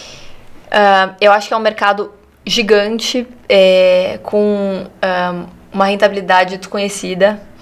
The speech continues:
é, e que até então poucas coisas foram reinventadas, né? Então, existe uma oportunidade muito grande no mercado de beleza. É, começar no Brasil é muito impo-, é, tá sendo muito importante pra nossa história,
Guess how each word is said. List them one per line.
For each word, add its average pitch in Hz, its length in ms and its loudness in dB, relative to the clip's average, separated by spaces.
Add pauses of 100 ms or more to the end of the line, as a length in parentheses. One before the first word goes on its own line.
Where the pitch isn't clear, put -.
(400)
é, 180 480 2
e 202 80 -6
que 196 180 -2
até 208 240 2
então 208 460 0
poucas 226 460 2
coisas 208 340 -2
foram 208 400 0
reinventadas, 196 840 0
né? 175 160 -12
Então, 180 260 -8
existe 190 300 -8
uma 220 140 0
oportunidade 214 420 -4
muito 202 200 -8
grande 180 320 -2
no 175 60 -8
mercado 175 380 -6
de 185 80 -12
beleza. 175 420 -4 (460)
É, 180 460 2 (180)
começar 214 420 2
no 254 100 2
Brasil 214 600 0 (500)
é 202 100 2
muito 214 260 0
impo-, 277 260 -2
é, - 80 0
tá - 180 -4
sendo 226 240 0
muito 220 200 -2
importante 190 340 -6
pra 190 100 -6
nossa 185 220 -4
história, 185 540 0